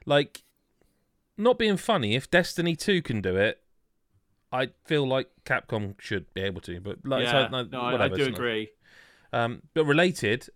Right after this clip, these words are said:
Speaker 1: I probably will get this wrong. He says, "Did you finish doing Chaotic Gore Magala in Sunbreak?"
Speaker 2: <laughs> Did I fuck? No, I haven't had the chance to even get through Sunbreak with Steve, right?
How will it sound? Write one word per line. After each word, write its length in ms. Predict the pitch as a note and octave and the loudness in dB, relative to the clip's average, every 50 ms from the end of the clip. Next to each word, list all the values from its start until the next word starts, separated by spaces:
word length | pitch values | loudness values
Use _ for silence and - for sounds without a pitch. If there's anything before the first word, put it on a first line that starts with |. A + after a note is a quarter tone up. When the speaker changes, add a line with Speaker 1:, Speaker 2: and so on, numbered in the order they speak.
| _ | _
Speaker 1:
I 300 | A2+ A#2+ B2 B2+ B2+ B2 A#2+ | 0 2 2 2 2 0 0
probably 220 | - C#3 B2 A#2 | -2 -2 -2 0
will 60 | A2 | 0
get 120 | A2 A#2+ - | -2 -4 -4
this 140 | G#2 G#2 - | -4 -4 -2
wrong. 140 | A#2 A2 G#2+ | -2 -2 -2
He 60 | A2 | -2
says, 160 | - - A2 - | -4 -6 -6 -4
"Did 120 | C3+ A#2+ | -6 -6
you 60 | B2 B2 | -6 -4
finish 300 | - D3 C#3+ D3+ - - | -4 -2 -2 -2 -4 -2
doing 240 | D3+ C#3+ C#3+ C3+ B2+ | 0 0 0 0 -2
Chaotic 560 | - - C#3+ C#3+ D3 - - - - - - _ - | -2 -2 -2 -2 -2 -4 -6 -10 -10 -12 -20 _ 0
Gore 280 | C#3+ C#3 C3+ C3 B2+ | 2 2 4 4 2
Magala 600 | C3 B2+ B2+ B2 - C3 C3 B2+ A#2+ A2+ G#2 A2 | 2 0 -2 0 0 0 2 2 2 2 0 -2
in 140 | A2 A#2 A2 | -2 -4 -6
Sunbreak?" 720 | G#2+ - - B2 A#2+ A#2 G#2+ G2 F#2 F2 F2+ - - - _ _ _ _ _ _ _ - | -6 -4 -2 -2 -2 -2 -2 -4 -6 -6 -8 -12 -16 -20 _ _ _ _ _ _ _ -16
Speaker 2:
<laughs> 80 | - - | -6 -6
Did 180 | A#3+ - - - | -6 -6 -4 -10
I 80 | - C#3+ | -10 -10
fuck? 440 | - - - - _ C3+ A#2 - - - - - - - | -10 -14 -20 -16 _ -12 -12 -12 -14 -20 -20 -20 -8 2
No, 240 | A3+ G#3 E3+ C3 - - - - _ - | 4 4 4 4 2 -4 -16 -8 _ 8
I 100 | G3+ A3+ | 10 10
haven't 220 | B3+ B3+ B3 B3 A3+ | 12 10 10 6 2
had 180 | G#3 F#3+ F3 | 2 0 0
the 60 | F3 F3 | -2 -10
chance 380 | - - G3+ F#3+ F3+ D#3+ C#3+ - | -2 4 4 4 4 4 0 -6
to 140 | D#3+ E3 | -2 -2
even 240 | E3 D#3+ D3 D3+ C#3 | 0 0 -2 -4 -2
get 200 | D3 D3+ C#3+ - | -2 -2 -2 -2
through 260 | - - D3 C#3+ C3+ | -6 -6 -6 -4 -4
Sunbreak 520 | B2 - - F3 E3+ E3 B2+ B2+ A2 A2+ F#2+ | -4 -4 -4 -4 -4 -4 -4 -4 -4 -4 -4
with 120 | A2 A2+ | -8 -14
Steve, 440 | - - - D3+ B2+ A2+ G#2+ G#2 G2+ | -12 -6 -4 -2 -2 -2 -4 -6 -4
right? 300 | G#2+ A2+ B2 C3+ C#3+ | -2 0 0 0 -2